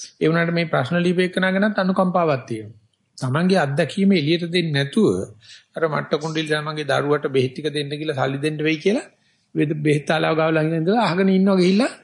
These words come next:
වෙදා මොනවද කියන්නේ කියලා. කවුරු හරි ඒ ලෙඩේ තියෙන එකක් දැනගත්තාම ඒක ගිහිල්ලා කරලා දෙන්න. ඉතින් ළමයට වැඩි වෙනවා. අර ගුරු පඬුර දෙයි, දෙන්න වෙයි කියන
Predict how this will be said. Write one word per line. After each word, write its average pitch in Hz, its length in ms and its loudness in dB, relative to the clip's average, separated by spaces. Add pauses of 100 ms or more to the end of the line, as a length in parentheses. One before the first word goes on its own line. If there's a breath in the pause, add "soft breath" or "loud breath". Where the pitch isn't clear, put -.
(1200)
වෙදා 170 220 2
මොනවද 190 320 2
කියන්නේ 117 360 -2
කියලා. - 280 -14 (120)
කවුරු 190 460 4
හරි 202 200 4
ඒ 190 100 4
ලෙඩේ 185 260 2
තියෙන 180 220 0
එකක් 180 140 -4
දැනගත්තාම 180 640 -2 (460 loud breath)
ඒක 185 180 0
ගිහිල්ලා 185 360 4
කරලා 127 280 -2
දෙන්න. 90 220 -12
ඉතින් 208 240 0
ළමයට 254 300 0
වැඩි 339 220 2
වෙනවා. 117 240 -2 (1500)
අර 160 100 2
ගුරු 190 260 4
පඬුර 202 340 2
දෙයි, 220 320 4
දෙන්න 190 260 2
වෙයි 196 240 2
කියන 196 220 2